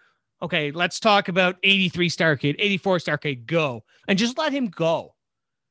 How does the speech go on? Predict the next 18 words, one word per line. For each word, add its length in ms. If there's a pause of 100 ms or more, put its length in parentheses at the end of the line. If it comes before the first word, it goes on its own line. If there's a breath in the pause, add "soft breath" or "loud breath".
(100)
And 120
just 180
see 300
what 460 (100)
kind 340
of 120
material, 640
what 200
kind 320
of 140 (520)
great 300
stories 580 (420)
that, 420 (920)
that 160
you 60
get 220
from 240
that. 220